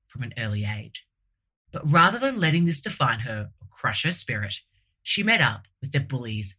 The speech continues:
ten years on as the best version of herself.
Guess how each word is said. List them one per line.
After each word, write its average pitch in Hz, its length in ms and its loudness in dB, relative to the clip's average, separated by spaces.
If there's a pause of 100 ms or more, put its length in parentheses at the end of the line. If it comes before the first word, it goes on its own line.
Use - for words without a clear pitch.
ten 147 340 4
years 175 220 0
on 107 360 -2 (360)
as 131 140 2
the - 100 0
best 120 560 -4
version 110 340 -4
of 95 80 -6
herself. 101 540 -6